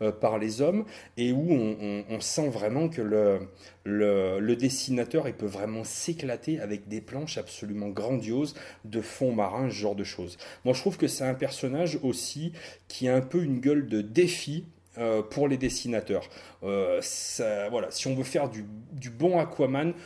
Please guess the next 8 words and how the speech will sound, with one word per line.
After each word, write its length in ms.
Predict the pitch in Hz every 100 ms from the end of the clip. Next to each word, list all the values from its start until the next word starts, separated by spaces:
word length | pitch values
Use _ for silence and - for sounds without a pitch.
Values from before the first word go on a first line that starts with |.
| - -
on 220 | 117 123
attend 340 | 127 127 127 123
forcément 720 | - 170 - - 143 143 156
des 140 | 113
dessinateurs 580 | 113 - 117 110 131 110
de 100 | 101
grande 380 | 95 151 156 -
qualité 500 | 139 117 - 151